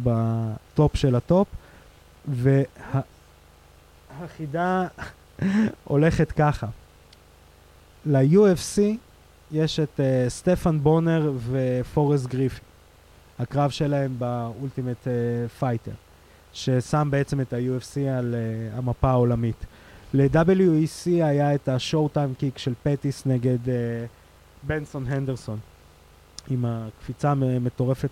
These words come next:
מהכלוב, כולם ראו, פתאום כולם הכירו את ה-W E C. באלפיים ותשע, במאי,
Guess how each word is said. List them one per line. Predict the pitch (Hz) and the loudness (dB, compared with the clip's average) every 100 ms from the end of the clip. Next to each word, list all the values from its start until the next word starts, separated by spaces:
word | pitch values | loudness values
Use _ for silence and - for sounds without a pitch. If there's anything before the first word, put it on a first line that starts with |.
| 131 | -4
מהכלוב, | 120 - 190 208 160 | -4 0 2 2 0
כולם | - 156 151 127 | -2 2 4 4
ראו, | 123 147 | 2 2
פתאום | 165 160 147 | -2 -4 -4
כולם | 151 151 139 | -2 -2 -2
הכירו | 123 139 135 | -4 -2 -2
את | 127 | -2
ה-W | 123 120 120 117 110 | -4 -4 -2 -4 -4
E | - - | -6 -10
C. | 101 - - - - - - | -10 -12 -20 -20 -20 -20 -14
באלפיים | 135 123 139 135 135 135 135 135 135 143 147 185 208 | -8 2 4 6 6 6 4 4 2 -2 0 4 4
ותשע, | 170 220 233 - 170 185 - - 131 | 4 2 2 2 2 0 -6 -8 0
במאי, | 127 139 180 196 | 0 2 2 2